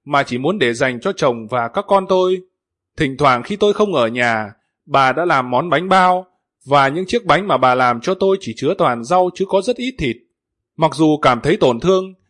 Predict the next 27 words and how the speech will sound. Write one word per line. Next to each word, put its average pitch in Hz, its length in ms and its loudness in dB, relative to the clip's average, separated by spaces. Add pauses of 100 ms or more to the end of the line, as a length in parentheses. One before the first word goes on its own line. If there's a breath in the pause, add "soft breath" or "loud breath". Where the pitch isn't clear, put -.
(140)
nhưng 180 160 -6
tôi 180 200 4
đã 196 80 4
không 196 240 -2
tức 247 160 -4
giận 147 340 -2
và 120 260 0
cố 165 160 0
gắng 160 240 -4
bỏ 113 180 0
qua. 170 440 0 (600)
Trước 226 160 0
khi 196 140 0
bắt 208 140 2
đầu 127 300 4
tu 190 120 4
luyện, 123 220 4 (420)
tôi 202 100 4
thường 143 240 2
hay 185 140 0
phàn 135 220 0
nàn 120 220 0
với 147 120 0
chồng 131 260 -2
về 117 120 -4
điều 113 180 0
đó. 113 340 0